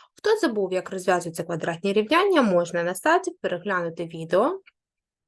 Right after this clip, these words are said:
з правилами розв'язання квадратних рівнянь. Дане рівняння можна розв'язати за допомогою теореми Вієта. Тож запишемо систему,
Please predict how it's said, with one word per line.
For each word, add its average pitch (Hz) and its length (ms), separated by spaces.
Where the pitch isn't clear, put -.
з 208 180
правилами 170 520
розв'язання 277 640
квадратних 185 600
рівнянь. 175 340
Дане 247 580
рівняння 392 680
можна 262 300
розв'язати 262 500
за 277 80
допомогою 214 600
теореми 190 500
Вієта. 175 480
Тож 381 200
запишемо 254 540
систему, 170 540